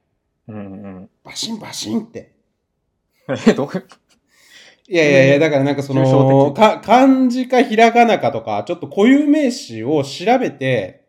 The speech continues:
Speaker 2: 正しく当て、
Speaker 1: はい。
Speaker 2: 当てといてってほしいのよ。
Speaker 1: はい、あ、それはそうっすね。
Speaker 2: それ結局こっちの手間になっちゃうからさ。
Speaker 1: うんうんうん。確かに。
Speaker 2: な-、なんつうのかな。だから、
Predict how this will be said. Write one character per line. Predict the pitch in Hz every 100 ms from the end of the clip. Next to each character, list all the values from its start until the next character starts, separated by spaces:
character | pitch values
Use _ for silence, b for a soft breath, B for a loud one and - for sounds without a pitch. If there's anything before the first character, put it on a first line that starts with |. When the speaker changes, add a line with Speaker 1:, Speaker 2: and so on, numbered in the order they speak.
| -
Speaker 2:
正 | 196 233 240
し |
く | 107
当 | 131
て、 | 131 147
Speaker 1:
は | -
い。 |
Speaker 2:
当 | 147
て | 143 175
と | 202
い | 131
て | 110
っ |
て | _ 107
ほ | 127
し | - 107
い |
の | 87
よ。 | - _ _ _ _ _ -
Speaker 1:
は | 156
い、 | 139
あ、 | 135 113
そ | 117
れ | 120
は | 120
そ | 113 107
う |
っ |
す | -
ね。 | 190
Speaker 2:
そ |
れ | 262
結 | 254 247
局 | 302 -
こ | 208
っ | -
ち | 254
の | 247
手 | 240
間 | 226
に |
な | 135
っ | 135
ち | 104
ゃ |
う |
か | 92
ら | 90
さ。 | 98 82 _ _ _ _ -
Speaker 1:
う |
ん | 120
う |
ん | 107
う | 95 98
ん。 | 90 _ _ _ _ _
確 | - - -
か | 98
に。 | 139 _
Speaker 2:
な-、 | 180 202 180
な | 208 240
ん | -
つ | 131
う |
の | 113
か | 107 104 107 110
な。 | 139
だ | 170
か | 190
ら、 | 190